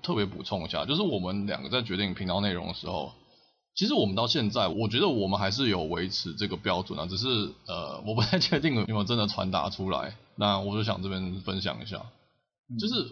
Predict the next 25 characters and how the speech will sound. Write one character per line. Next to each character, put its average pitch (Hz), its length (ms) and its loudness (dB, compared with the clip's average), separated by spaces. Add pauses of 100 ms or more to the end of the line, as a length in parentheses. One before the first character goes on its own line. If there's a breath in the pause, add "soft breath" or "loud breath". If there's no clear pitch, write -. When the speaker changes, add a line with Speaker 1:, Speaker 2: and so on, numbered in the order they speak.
(100)
Speaker 1:
我 117 140 -2
们 147 160 -2
其 147 160 2
实 127 300 0
不 120 180 -2
会 143 120 2
去 156 100 2
刻 151 260 4
意 131 140 4
介 117 200 2
绍 87 520 0
一 113 80 -2
个 78 640 -4
很 131 180 4
有 175 140 6
名 82 180 -4
的 80 60 -8
东 64 180 -10
西， - 200 -12 (280)
就 - 80 -6
它 151 180 2
已 113 60 2
经 113 160 2
很 113 160 -6
红 - 180 -8